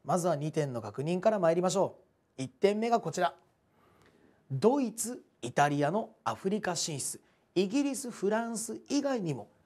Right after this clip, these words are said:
ドイツやイタリアが入ってきます。イギリス、フランスに遅れを取って進出を始めるドイツ、イタリア、一体どういう地域を植民地化していくのか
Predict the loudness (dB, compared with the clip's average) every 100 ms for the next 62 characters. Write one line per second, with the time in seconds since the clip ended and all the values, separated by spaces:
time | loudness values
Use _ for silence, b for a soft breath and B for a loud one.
0 | _ -6 4 4 4 -4 -8 -8 -10 -12
1 | -2 -2 0 -2 -2 -2 -6 -6 0 0
2 | 0 -4 -4 -6 -10 _ _ _ _ b
3 | b b b b _ _ -4 0 2 2
4 | 0 0 2 2 0 -4 -2 -2 -2 -2
5 | 0 0 2 -2 0 -2 0 -2 -4 -2
6 | 0 0 0 0 2 4 4 2 -2 2
7 | 2 2 -6 -2 -2 2 2 0 -10 -14
8 | -10 -6 -6 -6 -2 0 0 -2 -2 -4
9 | -8 -10 -6 -4 -4 -8 -4 -4 -4 -6
10 | -8 -8 -8 -4 -2 0 0 0